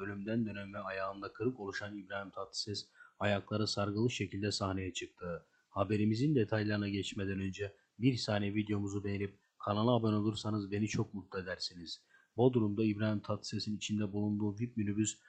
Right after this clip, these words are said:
karşı yönden gelen kamyonla kafa kafaya çarpışmış. Kazanın ardından şarampole yuvarlanan araçta sıkışan İbrahim Tatlıses ekiplerin uzun uğraşları sonucu kurtarılarak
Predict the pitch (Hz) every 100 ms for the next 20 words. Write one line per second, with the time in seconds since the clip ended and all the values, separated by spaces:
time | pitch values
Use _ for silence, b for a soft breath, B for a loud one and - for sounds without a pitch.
0 | B - 101 104 - 139 104 104 101 101
1 | 104 98 101 107 104 104 101 107 131 120
2 | 104 110 98 104 98 - - 107 - b
3 | b b - 107 104 113 143 101 101 104
4 | 107 107 98 104 104 107 113 135 120 104
5 | 104 104 92 101 101 - 107 - - 107
6 | 107 b b b - 107 110 107 110 107
7 | - - 113 - - _ _ - - 104
8 | 117 113 110 107 107 151 113 107 104 -
9 | 110 104 107 104 104 120 101 110 107 107
10 | 107